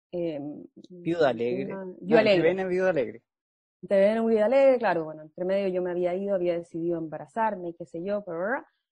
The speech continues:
Speaker 1: Y cuando tengo la posibilidad de volver a, fue un agrado, fue, porque además me reencontré con mucha gente de, que yo, con la que yo había trabajado en T V N,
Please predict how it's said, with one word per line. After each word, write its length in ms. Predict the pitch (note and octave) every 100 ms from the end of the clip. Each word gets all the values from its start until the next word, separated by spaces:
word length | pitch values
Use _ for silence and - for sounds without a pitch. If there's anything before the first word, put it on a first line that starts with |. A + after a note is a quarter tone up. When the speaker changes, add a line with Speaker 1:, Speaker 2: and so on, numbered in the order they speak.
| _ _ _
Speaker 1:
Y 160 | - F#3
cuando 560 | G#3 G#3 G#3 G3+ G3
tengo 200 | G3 A#3
la 100 | B3+
posibilidad 500 | B3 A#3+ G#3 G3 G#3
de 60 | A3+
volver 380 | A#3 A3+ G#3 A#3
a, 680 | A#3 A3+ A3 G#3 G3+ G3+ -
fue 140 | - G3+
un 100 | F3
agrado, 440 | C#3+ C#3+ A#2+ - _
fue, 720 | D3+ D3+ D3 C#3+ C#3 - - _ _ _ _ _ _ _ _ _
porque 220 | G3+ F#3
además 440 | A3 G#3+ B3 D4 D4+
me 160 | C#4
reencontré 640 | B3 A#3 A3 G#3+ A3+ B3+ C4+
con 320 | C4+ B3+ B3
mucha 340 | A3+ A3+ D4 E4
gente 760 | - F4 E4+ - A#3+ C#4 F4+ - _ _ _
de, 480 | G3 G#3 G#3 F#3+ -
que 80 | G3+
yo, 220 | A3+ -
con 80 | A3
la 80 | G#3
que 80 | G#3
yo 100 | A#3+
había 180 | C#4
trabajado 360 | C#4 G#3 A3+ C#4
en 100 | C#4+
T 80 | B3+
V 200 | F#3 C4+
N, 340 | C4+ F3+ E3+